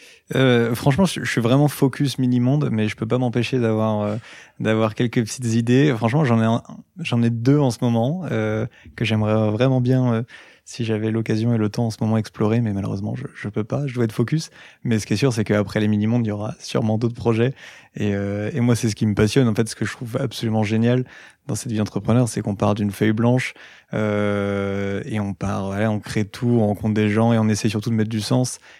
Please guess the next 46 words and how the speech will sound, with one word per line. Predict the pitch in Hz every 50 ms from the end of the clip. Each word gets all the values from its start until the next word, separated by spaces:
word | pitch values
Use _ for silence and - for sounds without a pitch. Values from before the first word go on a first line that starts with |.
| _ -
et | -
de | 107 113 107
bien | 104 110 117 117
faire | 113 - 117 110
les | 110 110
choses. | - - 139 139 120 113
Et |
du | 104 107 101
coup, | - 127
ça | 113 - - 110 104 104 101 104
apporte | - - 117 104 - 113 110
de | 110
la | 107 104 104
complexité | - 107 101 117 110 - - - -
un | 107 107
peu | 113 107
partout. | 110 107 107 - 139 143 - - - - _ _ -
Mais | 95
en | 95
même | 95 95 98 95
temps, | - 123 123
en | 113
fait, | 104 - 120 113
c'est | - - -
ça | 117 - - 113 107
qui | - 107
est | 104
génial. | 101 107 110 117 123 120
Donc, | 113 110 104 - 107
euh, | 104 - _ _ - _ _ -
donc | 110 113
non, | 127 135
franchement, | 123 - 117 107 131 123
on |
s'éclate | 104 120 110 110 123 127 123 -
et, | 113 107 104 107
et | 110
je | -
pense | - - 117 113 -
qu'il | - 110
y |
en | 104
aura | 104 101 104
d'autres | 104 117 - -
après, | 110 - - 107
ouais. | 110 120 117